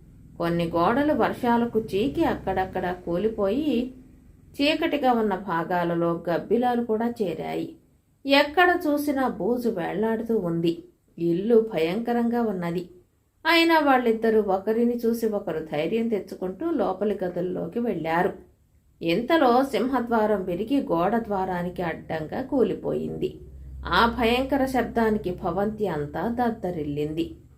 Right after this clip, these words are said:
శ్రీగుప్తుడు వణికిపోతూ, "దయ్యాలు మనని ఈ ఇంటనే పూడ్చిపెట్టేస్తాయి. నీ మూలానే ఇందులోకి వచ్చి ప్రాణాల మీదకి తెచ్చుకున్నాం"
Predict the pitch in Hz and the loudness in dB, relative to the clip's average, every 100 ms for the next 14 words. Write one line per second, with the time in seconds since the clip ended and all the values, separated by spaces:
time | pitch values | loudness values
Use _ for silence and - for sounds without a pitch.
0 | - - - 269 - 302 311 311 277 254 | -20 -16 2 4 4 2 0 2 2 4
1 | 233 247 240 220 214 359 403 - - _ | 2 0 2 2 4 2 0 -4 -20 _
2 | 180 196 202 240 240 202 175 - - _ | 2 6 6 8 6 6 0 -8 -20 _
3 | _ 180 180 180 180 214 214 190 220 233 | _ 0 2 4 2 2 0 2 4 4
4 | 240 220 208 214 214 277 277 269 226 202 | 4 2 2 2 2 2 0 -2 0 0
5 | 185 - 180 165 165 165 - - - _ | -4 -2 -2 0 -2 -4 -16 -20 -20 _
6 | - 180 202 226 220 202 190 185 196 190 | -4 4 8 8 8 6 2 2 0 2
7 | 208 226 196 185 185 185 - 240 208 214 | 4 6 4 2 -4 -2 -2 0 0 2
8 | 254 254 233 220 190 185 196 - 220 214 | 2 2 2 2 0 -4 -6 -6 -2 0
9 | 208 208 | 0 -2